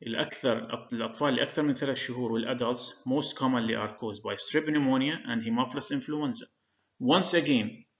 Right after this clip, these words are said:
when we talk about Haemophilus influenza, we're talking about the non-typable. So they are the same causative organisms like in the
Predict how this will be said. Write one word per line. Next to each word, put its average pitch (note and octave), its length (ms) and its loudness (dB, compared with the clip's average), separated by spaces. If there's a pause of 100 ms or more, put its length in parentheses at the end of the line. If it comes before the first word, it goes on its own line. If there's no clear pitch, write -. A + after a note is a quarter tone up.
(360)
when B2+ 100 4
we B2 80 6
talk C#3+ 200 4
about A#2 300 2
Haemophilus C3+ 460 4
influenza, D3 480 4
we're C#3 240 -2
talking C#3 180 2
about B2 240 2
the A#2+ 80 0
non-typable. C3 840 0 (120)
So - 440 0 (100)
they A#2 80 0
are B2 400 0
the B2 180 2 (1200)
same E3 720 4
causative C3 480 0 (960)
organisms D3 720 0
like C3+ 260 0
in C3+ 180 0
the E3 280 -6